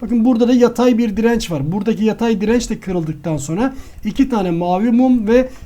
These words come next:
yeni bir A T H gelmiş. Dolayısıyla bu seviyede şu an için bir bizim kapanış yapmamız gerekiyor. Bir güçlü mum kapanışı daha görmemiz lazım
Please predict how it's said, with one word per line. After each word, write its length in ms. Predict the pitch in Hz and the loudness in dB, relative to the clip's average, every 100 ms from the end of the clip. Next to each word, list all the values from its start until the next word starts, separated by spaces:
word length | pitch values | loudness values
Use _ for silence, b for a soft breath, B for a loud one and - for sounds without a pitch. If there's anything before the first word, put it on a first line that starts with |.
| - | -6
yeni 400 | 131 160 220 220 | 0 2 4 4
bir 120 | 220 214 | 0 2
A 280 | 185 190 | 2 2
T 120 | - 196 | 0 0
H 260 | 240 - | 0 -2
gelmiş. 460 | 226 208 202 240 - b b - | -2 0 0 -2 -4 b b -4
Dolayısıyla 580 | 311 285 262 233 214 220 | 2 4 4 2 0 0
bu 80 | 285 | 0
seviyede 420 | 269 226 208 196 | 0 0 0 -2
şu 220 | - 262 | 0 0
an 80 | 214 | 0
için 360 | - 247 262 B B B | 0 0 0 B B B
bir 400 | 247 262 247 208 | 4 4 4 0
bizim 480 | 202 214 240 233 220 | -2 0 2 0 -2
kapanış 640 | - - 214 226 254 240 208 | -6 -6 -2 2 2 2 -2
yapmamız 560 | 220 214 214 247 220 | -4 -2 0 0 0
gerekiyor. 560 | 202 226 226 - 196 175 | 0 0 0 -2 -4 -2
Bir 120 | 220 | -2
güçlü 400 | 196 220 - 220 | -2 -6 -4 0
mum 220 | 220 240 | 2 0
kapanışı 520 | 220 214 202 196 190 | -2 -4 -4 -4 -4
daha 160 | 196 214 | -4 -2
görmemiz 580 | 202 208 202 196 165 - | -2 0 2 4 6 6
lazım 420 | 208 220 254 233 | 6 6 4 2